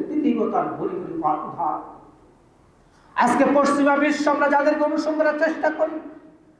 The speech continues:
তারা আমাদের সামনে নারীর ক্ষমতায়নের কথা বলেন, নারীর স্বাধীনতার কথা বলেন,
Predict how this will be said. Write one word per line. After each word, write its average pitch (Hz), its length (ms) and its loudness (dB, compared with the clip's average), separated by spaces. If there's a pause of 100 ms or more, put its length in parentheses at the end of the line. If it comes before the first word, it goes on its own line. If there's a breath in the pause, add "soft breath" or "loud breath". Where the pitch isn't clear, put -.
(240)
তারা 160 160 0
আমাদের 160 300 0
সামনে 156 280 -4
নারীর 156 400 0
ক্ষমতায়নের 160 600 -6
কথা 156 240 -10
বলেন, 165 180 -10
নারীর 160 320 -2
স্বাধীনতার 180 560 -6
কথা 160 280 -6
বলেন, 170 280 -2